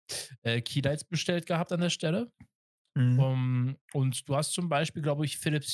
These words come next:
Speaker 1: Hue Play war das, ne?
Speaker 2: Genau, ich hab diese, ähm, äh, von Philips gibt's ja praktisch diese Lichter, die sie, die man ja mit dem, mit in, ins Netzwerk bringen kann, womit man die mal mit, mit einer App steuern kann und so. Und da gibt's diese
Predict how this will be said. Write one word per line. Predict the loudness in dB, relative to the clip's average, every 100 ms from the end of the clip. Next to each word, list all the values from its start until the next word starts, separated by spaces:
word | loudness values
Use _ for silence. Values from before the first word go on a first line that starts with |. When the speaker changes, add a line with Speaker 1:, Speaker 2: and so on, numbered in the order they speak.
| 0
Speaker 1:
Hue | 0
Play | 2 0 2 2 0 -4 -16 _ _ -2
war | 0
das, | 0 0
ne? | 0 0 -4 _ _ _ 0
Speaker 2:
Genau, | 2 4 4
ich | 2 0
hab | 0
diese, | 2 4 4 4 2 2
ähm, | 2 4 4 4 4 4 0 -4 -10 -8
äh, | 0 2 4
von | 2 2 2
Philips | 4 4 4 2
gibt's | 4
ja | 2
praktisch | 4 0 2 0
diese | 2 2 4
Lichter, | 2 2 2 2
die | 2
sie, | 2 4 4
die |
man | 4 4
ja | 4
mit | 4 2 2 2
dem, | 2 4 4 2
mit | 2 0 0 -2 -2
in, | 2 2
ins | 4 4 6 4
Netzwerk | 4 4 4
bringen | 2 2
kann, | 4 4
womit | 4 4
man | 4
die | 4
mal | 4
mit, | 2 4
mit | 2 4
einer | 2
App | 2
steuern | 2 4 4 4
kann | 4 4
und | 4
so. | 4
Und | 2
da |
gibt's | 2 2
diese | 2 2